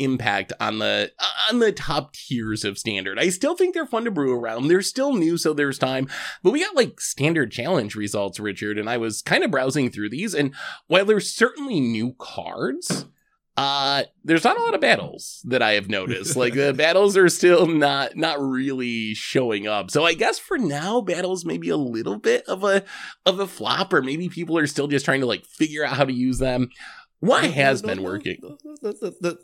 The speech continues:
Speaker 2: the, the, the first place deck in the challenge this weekend is basically an
Speaker 1: <laughs>
Speaker 2: Atraxa pile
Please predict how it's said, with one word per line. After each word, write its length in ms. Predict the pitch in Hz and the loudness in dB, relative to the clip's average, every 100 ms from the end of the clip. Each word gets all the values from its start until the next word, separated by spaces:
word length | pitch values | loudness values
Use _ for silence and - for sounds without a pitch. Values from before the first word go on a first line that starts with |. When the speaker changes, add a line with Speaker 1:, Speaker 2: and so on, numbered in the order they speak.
| - | -8
Speaker 2:
the, 200 | 151 - | -6 -4
the, 320 | 147 143 - - | -4 -4 -10 -12
the 80 | |
first 400 | 143 - 185 196 - | -8 0 2 2 2
place 300 | 170 175 - | 2 2 0
deck 420 | 135 123 - - - | 0 0 -4 -20 -10
in 140 | 127 | -8
the 60 | 117 | -6
challenge 680 | - 131 120 113 98 92 - | -4 -2 -2 -2 -4 -8 -10
this 200 | 107 - | -10 -8
weekend 560 | 117 110 98 87 82 - _ _ _ _ _ _ | -10 -8 -6 -8 -10 -16 _ _ _ _ _ _
is 140 | 120 110 | -10 -2
basically 460 | 135 147 139 143 135 | 0 2 0 -2 -2
an 40 | |
Speaker 1:
<laughs> 60 | 98 | -2
Speaker 2:
Atraxa 500 | - 113 - 101 - | 0 0 0 -8 -8
pile 520 | 90 82 82 85 | -8 -8 -10 -14